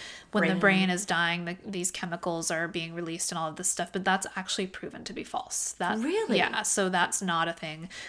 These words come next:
Speaker 2: I was gonna
Speaker 1: That's
Speaker 2: ask about that.
Speaker 1: Yeah, that's not a thing that's generally, like, believed anymore as the cause of this. So
Speaker 2: Well,
Speaker 1: now they're kind of back to square one where it's like, "Oh, shrug."
Speaker 2: Well, how do you study that? You're like, "I'm gonna put these wires on
Speaker 1: Exactly.
Speaker 2: you."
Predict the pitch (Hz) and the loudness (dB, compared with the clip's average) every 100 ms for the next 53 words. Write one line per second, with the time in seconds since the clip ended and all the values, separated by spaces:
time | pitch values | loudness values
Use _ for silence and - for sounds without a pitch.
0 | - 208 208 196 233 254 - 160 - - | -6 -2 4 4 4 -2 -4 -8 -4 -6
1 | - 208 160 156 196 214 202 196 180 175 | -2 0 2 2 0 0 0 -2 -6 -6
2 | 170 170 170 165 165 160 160 160 156 151 | -8 -6 -8 -6 -4 -4 -4 -4 -4 -6
3 | - - - 170 151 165 170 170 160 165 | -8 -18 -12 -8 -8 -8 -6 -6 -4 -4
4 | 160 156 156 - 190 214 - 185 190 185 | -4 -2 -4 -6 -8 -6 -6 -6 -4 -6
5 | 185 185 - - 180 175 185 196 170 180 | -6 2 4 6 4 2 0 2 6 8
6 | 180 185 185 185 180 180 175 175 - - | 8 6 4 0 0 4 4 4 0 -2
7 | - 170 165 170 175 165 - 151 165 - | 0 -4 -2 -4 -2 -4 -2 -4 -6 -10
8 | - 196 226 190 190 185 202 - - - | -12 -6 -2 0 2 2 0 -2 -2 6
9 | 190 190 - - - 302 294 359 370 359 | 6 6 2 -10 6 8 10 10 10 8
10 | - 320 370 208 156 - - 240 240 240 | 6 8 8 8 6 4 2 6 8 8
11 | 220 285 294 262 - 247 226 220 269 302 | 10 8 8 4 6 4 8 10 10 10
12 | 233 180 175 175 175 180 | 8 6 4 4 4 2